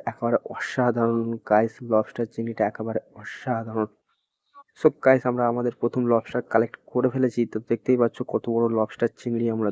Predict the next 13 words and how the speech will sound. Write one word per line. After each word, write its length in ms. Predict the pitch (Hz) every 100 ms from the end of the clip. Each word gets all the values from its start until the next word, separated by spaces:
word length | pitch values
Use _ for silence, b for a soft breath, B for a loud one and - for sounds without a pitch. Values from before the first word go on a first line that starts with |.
| 110
ধরে 200 | 120 117 113
ফেলেছি, 340 | 127 123 117 135 b b _ _
আর 60 | - 104
এখানে 200 | - 113 107
বেশ 120 | 107 - -
ঢেউ 180 | 127 147 151
আছে। 200 | - 82 - _ _ _ _ _ _ _ _ _ _ _ -
So 60 | 139 -
গাইস, 180 | 139 143
তোমরা 160 | 135 135 127
দেখতেই 240 | - 143
পাচ্ছ 140 | 139
আমি 100 | -